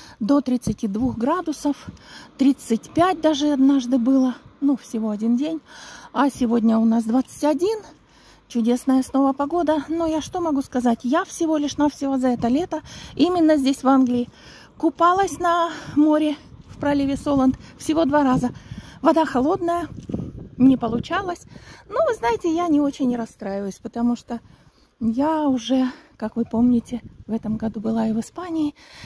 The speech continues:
и была и в Египте, и на Тенерифе, и, в общем-то, где только я и не была. <laughs> Поэтому, поэтому, э, в Англии меня устраивает погода плюс двадцать,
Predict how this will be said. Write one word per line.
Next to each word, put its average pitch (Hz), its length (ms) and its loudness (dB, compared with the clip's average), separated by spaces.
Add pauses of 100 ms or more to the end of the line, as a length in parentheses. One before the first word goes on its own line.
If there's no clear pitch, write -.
(200)
и 220 80 -4
была 226 300 0
и 220 60 0
в 220 40 -2
Египте, 277 560 -2
и 240 260 0
на 226 220 0
Тенерифе, 247 880 0 (680)
и, 339 320 2
в 262 140 0
общем-то, 285 580 0 (560)
где 226 240 -4
только 233 380 -6
я 214 160 0
и 220 80 0
не 220 160 2
была. 202 360 -2 (320)
<laughs> - 320 -20
Поэтому, 302 720 0 (960)
поэтому, 330 840 2 (240)
э, 269 560 0
в - 340 -10 (140)
Англии 285 280 4
меня 269 300 4
устраивает 240 640 0
погода 226 420 -2
плюс 233 260 -2
двадцать, 233 380 -2